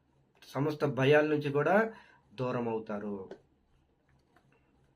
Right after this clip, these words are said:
ఇక్కడ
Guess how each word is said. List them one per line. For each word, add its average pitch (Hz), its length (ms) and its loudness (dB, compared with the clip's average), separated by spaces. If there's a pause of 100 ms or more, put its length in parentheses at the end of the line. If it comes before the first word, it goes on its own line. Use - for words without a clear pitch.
(2750)
ఇక్కడ 135 420 0